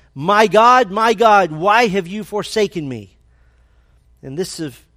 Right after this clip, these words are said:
course, is famous because these are the very words that Jesus said as he was dying on the cross. Now, some have said that Jesus, the last thing on his mind was that he wanted to quote that piece of poetry so that he could die with dignity.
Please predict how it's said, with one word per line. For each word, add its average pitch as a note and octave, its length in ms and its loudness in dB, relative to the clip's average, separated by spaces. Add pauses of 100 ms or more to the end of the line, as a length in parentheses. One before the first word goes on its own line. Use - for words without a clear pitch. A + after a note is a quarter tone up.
course, E3 340 -10
is C3 100 -14
famous F3 440 -6
because D3 420 -10
these E3 300 -8
are D#3+ 280 -4
the C#3+ 80 -8
very D3 300 -6
words C#3+ 460 -10
that B2+ 160 -18
Jesus C3 360 -14
said D3+ 420 -8 (580)
as B2 120 -10
he C#3+ 100 -8
was B2 100 -8
dying C#3 320 -4
on B2+ 120 -10
the B2 60 -12
cross. C#3+ 420 -8
Now, C#3 160 -10
some F3+ 280 -6
have C#3+ 140 -10
said D#3+ 380 -8
that B2+ 180 -8 (640)
Jesus, D#3+ 480 -8
the D3 160 -6
last E3 360 -2
thing E3+ 200 -6
on D#3 160 -8
his B2 180 -12
mind D3 340 -8
was C3 200 -10
that C#3+ 80 -14
he B2+ 120 -14
wanted D3+ 340 -10
to C#3 60 -10
quote D#3+ 380 -10
that C#3+ 220 -10
piece D3+ 240 -16
of B2 100 -12
poetry D#3 460 -10
so C#3 180 -12
that C#3+ 120 -16
he C#3 160 -14
could A#2+ 200 -14
die B2+ 300 -6
with A2+ 200 -14
dignity. D#3+ 520 -12